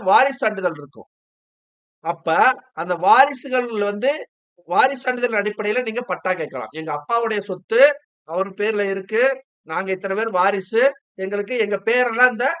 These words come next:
பட்டாவுல சேருங்க" அப்படின்னு சொல்லி ஒரு கூட்டு பட்டாவாக நீங்க கேட்கலாம். ஒண்ணு, ஃபர்ஸ்ட் என்ன கேட்கலாம்?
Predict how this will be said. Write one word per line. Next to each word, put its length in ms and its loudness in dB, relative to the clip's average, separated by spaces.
பட்டாவுல 460 0
சேருங்க" 440 0
அப்படின்னு 300 -10
சொல்லி 160 -2
ஒரு 180 -2
கூட்டு 300 -10
பட்டாவாக 540 -4
நீங்க 220 -14
கேட்கலாம். 440 -12
ஒண்ணு, 300 -12
ஃபர்ஸ்ட் 240 -6
என்ன 140 -2
கேட்கலாம்? 380 0